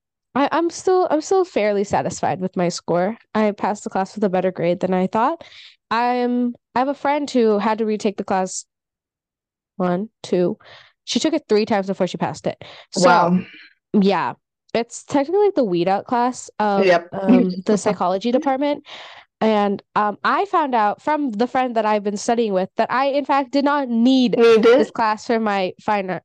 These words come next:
Speaker 1: my, my, my, eh, eh, my minor.
Speaker 2: Are you kidding?
Speaker 1: Like, I didn't need it. Like, there was a choice to take this one or, um, a different one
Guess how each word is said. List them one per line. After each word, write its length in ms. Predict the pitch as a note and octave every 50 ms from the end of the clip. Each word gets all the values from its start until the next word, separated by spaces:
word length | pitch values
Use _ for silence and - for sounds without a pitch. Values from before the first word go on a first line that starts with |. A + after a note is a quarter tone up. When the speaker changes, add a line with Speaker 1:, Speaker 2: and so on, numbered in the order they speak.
| - G#3+
Speaker 1:
my, 260 | A3 A3 G#3+ G3 - -
my, 180 | F#3+ F#3+ F#3+
my, 300 | F#3+ F#3 F3+ F3 E3+ - -
eh, 220 | - A#3 B3 A#3+ -
eh, 240 | - G#3+ G3 E3 - - _ _ _ _ -
my 180 | G#3 F#3+ F#3 F#3
minor. 460 | F#3 F#3 F3 F3 E3+ E3 D#3+ E3 - _ _ _ _ _ _ _ _ _ -
Speaker 2:
Are 60 | - A#3
you 160 | C4+ G#4 -
kidding? 420 | - A#3 E3+ F#3+ A3 D#4+ F4 - - _ _ _ _ _ _ _ _ _ _ _ _ _ _ - _ _ -
Speaker 1:
Like, 140 | C4 B3+ B3+
I 80 | C#4
didn't 280 | E4 G#4 E4+ - G#3+ G3
need 180 | G3+ G3 G3+ A#3+
it. 200 | D#4 F4 - - _ _ -
Like, 200 | A#3+ A#3 G#3+ -
there 120 | B3 B3 C4+
was 120 | D#4 D#4
a 60 | D#4
choice 220 | - - A#3+ B3+ B3+
to 80 | C4+
take 180 | - C4+ A#3+ -
this 200 | - G#3 - -
one 180 | C4+ C4+ C4+ -
or, 380 | - G#3+ G#3+ G#3+ G#3 G3+ G#3 G#3 _ _ _ _ _ _ _ _ _ -
um, 380 | G3 G3+ G3 F#3+ F#3+ F#3 F#3 -
a 80 | - F3+
different 320 | F3+ F#3+ - - G3 B3
one 260 | C4 C#4 C#4+ D4 D#4